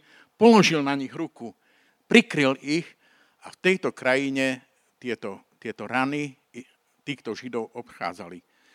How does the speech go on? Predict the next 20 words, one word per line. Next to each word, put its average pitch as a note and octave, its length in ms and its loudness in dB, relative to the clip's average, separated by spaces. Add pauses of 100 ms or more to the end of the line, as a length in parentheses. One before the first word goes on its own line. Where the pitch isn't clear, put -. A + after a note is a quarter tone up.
(200)
Takisto - 560 -6
ako A#2 240 -12
táto C3 320 -4
posledná C3+ 480 -8
rana, A2+ 320 -4 (320)
pretože B2 560 -2
z - 80 -20
obetného F3 560 4
baránka A#2+ 800 -2 (320)
krvou C3+ 560 6 (480)
natreli D#3 800 6 (240)
veraje B2+ 720 4 (160)
svojich D3 560 -4
dverí B2+ 560 -2 (960)
a A#2 160 -8
anjel A3+ 400 10
z - 80 -8
hubca, C#3+ 580 0 (140)
ktorý C#3 480 0 (320)
pobil C#3+ 480 4